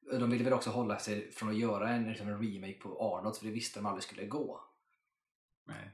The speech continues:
Speaker 2: Sen var det
Speaker 1: Eh,
Speaker 2: lite
Speaker 1: och det
Speaker 2: mer,
Speaker 1: kan jag
Speaker 2: i, i
Speaker 1: förstå.
Speaker 2: Arnold-versionen är det också mer upp till tittaren på något sätt att avgöra själv om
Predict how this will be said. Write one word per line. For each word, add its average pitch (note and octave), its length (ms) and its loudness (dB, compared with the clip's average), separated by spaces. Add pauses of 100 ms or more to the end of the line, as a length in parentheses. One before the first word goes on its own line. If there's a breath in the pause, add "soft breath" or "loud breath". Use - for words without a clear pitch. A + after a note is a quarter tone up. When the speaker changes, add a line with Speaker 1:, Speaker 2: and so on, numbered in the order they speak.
Speaker 2:
Sen A2+ 200 2
var B2 80 4
det C3+ 60 6
Speaker 1:
Eh, C#3+ 60 8
Speaker 2:
lite C#3 180 8
Speaker 1:
och A#2+ 60 -2
det A2 80 0
Speaker 2:
mer, - 80 -2
Speaker 1:
kan B2 120 0
jag A#2 100 0
Speaker 2:
i, - 20 2
i C3 40 4
Speaker 1:
förstå. C3+ 140 2
Speaker 2:
Arnold-versionen A#2+ 800 0
är C3 100 4
det A2+ 80 2
också A2 220 -4
mer G2+ 360 -2 (1000 soft breath)
upp - 340 -8
till G#2+ 220 -4
tittaren G#2 500 -6
på B2+ 60 -8
något B2 220 -4
sätt - 260 -6
att F#2 60 -8
avgöra G2 580 -2
själv A2 440 -4
om F#2+ 340 -10